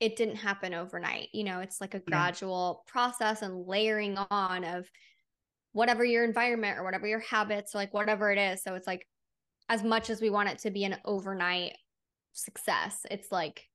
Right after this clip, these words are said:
Speaker 1: it takes time. And I think just, I th-, I mean, it's, like, so convenient. The gummy is, like, so convenient. Um, and I just, so the, the recommended amount is two gummies, which is two hundred and fifty milligrams.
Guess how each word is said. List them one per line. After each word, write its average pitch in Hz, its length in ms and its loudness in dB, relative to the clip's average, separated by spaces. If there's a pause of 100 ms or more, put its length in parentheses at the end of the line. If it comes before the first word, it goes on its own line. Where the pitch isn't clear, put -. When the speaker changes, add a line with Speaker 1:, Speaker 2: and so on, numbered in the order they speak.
Speaker 1:
it 214 180 -4
takes - 520 -6
time. 185 400 -4
And 170 80 -6
I 185 80 -2
think 185 240 -8
just, - 340 -10 (1040)
I 226 80 2
th-, 220 280 -8
I 226 80 2
mean, 220 140 4
it's, 226 140 0
like, 202 120 0
so - 200 0
convenient. 185 560 -4
The 233 80 2
gummy 226 320 4
is, 202 100 -2
like, 185 220 -4
so - 340 0
convenient. 175 580 -6 (360)
Um, 185 500 2 (340)
and 202 240 2
I 190 120 2
just, - 400 -8 (200)
so 247 420 4 (120)
the, 247 300 6
the 240 100 4
recommended 285 480 2
amount 240 320 2
is - 160 -6
two 269 220 -4
gummies, 214 600 0
which 220 200 -2
is 208 400 -2 (340)
two 254 220 0
hundred 247 320 2
and 220 140 0
fifty 214 680 -4
milligrams. 185 720 -2